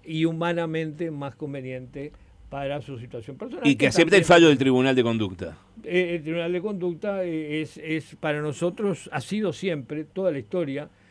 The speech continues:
Speaker 1: todo lo que el Tribunal de Conducta ha fallado, se han apartado del Frente Amplio.
Speaker 2: Claro.
Speaker 1: En
Speaker 2: Pero
Speaker 1: una
Speaker 2: si acá van al, lo llevan al plenario y en el plenario no están los votos.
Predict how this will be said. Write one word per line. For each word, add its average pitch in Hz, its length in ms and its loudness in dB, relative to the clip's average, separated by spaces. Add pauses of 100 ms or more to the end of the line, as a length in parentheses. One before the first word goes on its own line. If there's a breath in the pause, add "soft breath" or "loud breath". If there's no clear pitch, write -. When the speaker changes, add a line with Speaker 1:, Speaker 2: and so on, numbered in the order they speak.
(260 soft breath)
Speaker 1:
todo 180 240 2
lo 165 140 2
que 156 100 -4
el 135 100 -4
Tribunal 147 360 -2
de 151 80 -2
Conducta 139 680 -4
ha 123 60 -8
fallado, 139 760 -4
se 143 200 -12
han 143 100 -6
apartado 135 640 -4
del 127 100 -8
Frente 131 360 -10
Amplio. 123 320 -10
Speaker 2:
Claro. 101 240 -4
Speaker 1:
En 95 60 -6
Speaker 2:
Pero 147 140 4
Speaker 1:
una 151 80 6
Speaker 2:
si 175 120 10
acá 175 180 8
van 208 160 8
al, 185 160 8
lo 147 160 6
llevan 180 280 8
al 156 120 6
plenario 151 440 6
y 147 40 6
en 139 80 6
el 131 60 2
plenario 131 420 2
no 127 60 2
están 127 240 0
los 117 100 2
votos. 151 320 -4